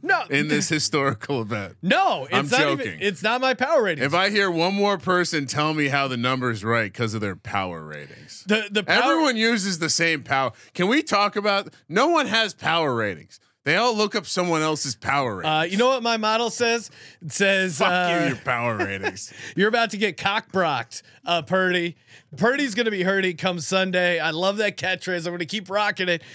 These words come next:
Speaker 1: He has only faced one pass defense in the top twelve,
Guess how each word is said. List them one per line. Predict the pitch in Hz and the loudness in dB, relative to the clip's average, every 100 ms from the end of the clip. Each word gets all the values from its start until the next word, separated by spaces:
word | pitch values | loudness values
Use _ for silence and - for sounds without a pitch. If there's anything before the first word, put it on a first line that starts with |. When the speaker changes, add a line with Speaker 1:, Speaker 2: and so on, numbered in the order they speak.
| - - | -20 -4
Speaker 1:
He | 208 311 | 2 2
has | 311 | 2
only | 311 330 233 | 0 0 -2
faced | - 285 240 180 | 0 0 0 -2
one | 190 262 233 | 0 0 0
pass | 220 240 240 - | -2 0 0 -4
defense | 208 220 185 180 165 | -6 -4 -2 -2 -2
in | 208 226 | -2 -2
the | 190 | -2
top | 190 208 196 | 0 0 0
twelve, | - 220 190 127 | -2 0 0 -2